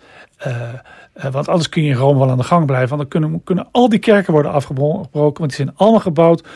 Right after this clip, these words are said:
op de eh, relieken, op de stoffelijke resten van, op het bloed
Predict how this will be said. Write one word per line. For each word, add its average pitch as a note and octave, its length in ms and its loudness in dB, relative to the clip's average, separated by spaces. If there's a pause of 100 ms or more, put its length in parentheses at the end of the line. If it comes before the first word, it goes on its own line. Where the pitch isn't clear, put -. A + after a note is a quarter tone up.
(300)
op D#3+ 180 2
de C#3 200 2 (440)
eh, C3 380 -2 (120)
relieken, D3 540 2
op D3+ 180 -4
de C#3 160 -2
stoffelijke E3 520 -2
resten C#3 380 -2
van, D3+ 340 -4
op C#3+ 100 -8
het A#2 160 -4
bloed G#3+ 420 2